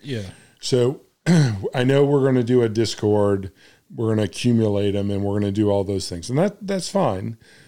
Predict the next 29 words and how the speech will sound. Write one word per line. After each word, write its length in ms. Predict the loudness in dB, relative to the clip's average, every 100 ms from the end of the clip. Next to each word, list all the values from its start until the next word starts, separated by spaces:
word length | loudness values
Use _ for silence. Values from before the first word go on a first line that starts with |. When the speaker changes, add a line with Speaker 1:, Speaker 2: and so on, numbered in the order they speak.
| _
Speaker 2:
W-, 140 | -20 -14
we'll 320 | -4 0 0
come 260 | -2 -4 -4
up 160 | -2 -4
with 120 | -2
the 80 | -4
top 320 | -2 -4 -4
cigar, 480 | -8 -8 -10 -14 -16 -8
right? 440 | -6 -6 -10 -20 -18
Speaker 1:
Yeah. 120 | -18 -20 -20 _
Speaker 2:
Um, 420 | -4 -2 -2 -4 -10 -12
so, 540 | -2 2 2 0 -6 -12 _ _ _ _ _ _
um, 220 | -10 -6 -2
you 80 |
know, 100 | 0
my 240 | 0 0 -2
top 320 | -2 -4 -4
two 540 | -2 0 0 -4 -12 -8
are 140 | -6
gonna 260 | -4 -4 -2
be 120 | -4
locked, 640 | -4 -2 -2 -2 -6 -12 -8
and, 340 | -4 -4 -6
and, 300 | -8 -8 -10
and 220 | -6 -6
top 240 | -4 -6 -6
three 320 | -4 0 0
is 180 | -2 -4
pretty 420 | -8 -4 -2 -4